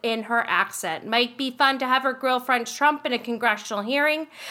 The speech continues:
Thanks for the many hours of mirth. It really helps break the tedium of a long haul.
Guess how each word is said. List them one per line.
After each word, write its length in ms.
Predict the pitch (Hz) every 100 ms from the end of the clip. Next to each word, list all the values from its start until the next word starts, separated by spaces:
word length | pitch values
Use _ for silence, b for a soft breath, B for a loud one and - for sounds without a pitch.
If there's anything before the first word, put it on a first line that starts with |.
| B -
Thanks 260 | 320 294
for 100 | -
the 140 | 269 262
many 340 | 262 254 254 -
hours 720 | 233 240 247 247 247 240 -
of 280 | 220 214
mirth. 480 | 233 247 311 349 349
It 140 | 269 233
really 200 | 240 240
helps 380 | 240 247 -
break 460 | - 254 247 247 -
the 320 | 233 220 214 -
tedium 500 | - 381 349 370 330
of 120 | 233
a 60 | 240
long 300 | 233 214 202
haul. 480 | 202 202 156 190